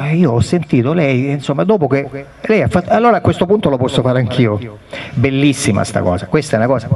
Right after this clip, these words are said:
stupenda. Allora sta ragazzina, no, non eri tu, non eri tu, sicuramente perché era da un'altra parte. Allora questa è una cosa bellissima, perché la cultura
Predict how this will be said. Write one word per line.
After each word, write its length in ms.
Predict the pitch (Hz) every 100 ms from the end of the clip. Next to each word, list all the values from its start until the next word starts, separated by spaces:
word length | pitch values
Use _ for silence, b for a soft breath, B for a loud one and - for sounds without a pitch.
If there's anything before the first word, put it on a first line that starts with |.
| - - -
stupenda. 800 | - - 165 135 104 95 113 -
Allora 220 | 143 120
sta 160 | -
ragazzina, 600 | 139 175 185 - 240 190 -
no, 100 | 139
non 240 | 135 135
eri 180 | 139 117 113
tu, 200 | 104 127 104 123
non 200 | - 120
eri 220 | 120 147
tu, 180 | 151 185
sicuramente 640 | - 120 131 139 160 147 120
perché 220 | 117 123
era 80 | 113
da 60 |
un'altra 300 | 117 135 180
parte. 440 | 196 214 196 202 185 B B B B
Allora 200 | - 147
questa 360 | 139 220 202 170
è 60 | 160
una 160 | 143
cosa 220 | 135 127
bellissima, 680 | 120 123 123 123 117 - 123
perché 240 | 123 - 131
la 120 | 135
cultura 840 | 151 143 147 120 110 107 107 107